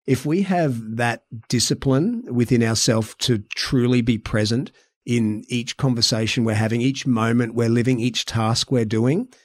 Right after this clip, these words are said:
it can have a huge impact on our level of happiness and contentedness and the quality of the relationships with the people that we have around us. Just being present.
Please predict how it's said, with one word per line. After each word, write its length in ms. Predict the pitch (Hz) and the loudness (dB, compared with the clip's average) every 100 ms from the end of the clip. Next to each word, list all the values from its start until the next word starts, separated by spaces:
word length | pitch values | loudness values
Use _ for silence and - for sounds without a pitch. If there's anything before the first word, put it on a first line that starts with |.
| _ _ _ | _ _ _
it 220 | 135 131 | -4 -2
can 140 | - 131 | 0 2
have 360 | 120 117 110 - | 2 2 -2 -2
a 80 | |
huge 540 | 113 107 - 131 127 110 | -4 -4 -2 2 2 0
impact 540 | 110 110 104 - - - | -2 -2 -2 -6 -14 -10
on 400 | 107 107 107 104 - | -4 -2 0 -2 -2
our 140 | 113 | -2
level 360 | 104 107 104 101 | 2 0 0 0
of 240 | 98 95 - | -2 -6 -6
happiness 520 | - 120 120 107 107 | 0 2 4 4 2
and 100 | 95 | -2
contentedness 760 | - 104 123 120 110 110 113 117 | -6 -4 0 0 0 0 0 0
and 280 | 101 104 - _ _ - | -2 -4 -8 _ _ -6
the 60 | |
quality 400 | 113 127 120 113 | 0 2 2 2
of 100 | 104 | 0
the 100 | 107 | -2
relationships 760 | 107 107 113 - 110 113 110 - | -2 0 0 -2 -2 -4 -4 -6
with 120 | 104 | -6
the 60 | 101 | -2
people 280 | 113 107 110 | 0 0 -2
that 80 | |
we 140 | 110 107 | -2 -2
have 180 | 110 107 | -2 -2
around 320 | 107 104 107 | -2 -2 -4
us. 240 | 101 - - _ _ - | -4 -4 -6 _ _ -2
Just 480 | 135 131 - - | 2 2 0 -2
being 340 | - 123 120 107 | 2 4 4 0
present. 640 | - - 107 104 101 - | -2 0 2 2 -2 -8